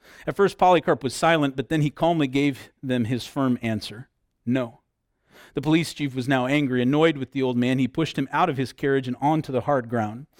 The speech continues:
Polycarp, bruised but resolute, got up and walked the rest of the way to the arena.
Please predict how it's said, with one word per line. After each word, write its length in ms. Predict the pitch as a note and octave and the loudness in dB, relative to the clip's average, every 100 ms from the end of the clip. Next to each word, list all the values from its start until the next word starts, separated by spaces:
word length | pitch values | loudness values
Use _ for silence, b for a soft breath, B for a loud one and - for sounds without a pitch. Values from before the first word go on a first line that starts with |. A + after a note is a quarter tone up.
| B B B | B B B
Polycarp, 540 | D#3 D3 C3 C3+ - C3 | 4 4 4 0 0 -2
bruised 420 | D3 D#3 C3 C3 | 2 4 2 -2
but 140 | B2+ | -4
resolute, 460 | C#3 D3 C#3 D#3 D3+ | 0 0 2 0 2
got 180 | C3+ C#3 | 2 2
up 160 | - | 0
and 160 | C3 B2+ | -2 0
walked 320 | D3 C3+ - | 0 0 -6
the 100 | B2+ | -2
rest 260 | C3+ - C#3 | -2 -2 -6
of 60 | |
the 80 | A#2+ | -4
way 220 | A2+ A2 | 0 -2
to 120 | - | -2
the 120 | A#2+ G#2+ | -4 -2
arena. 400 | A2+ A2+ G#2+ | 0 -2 -4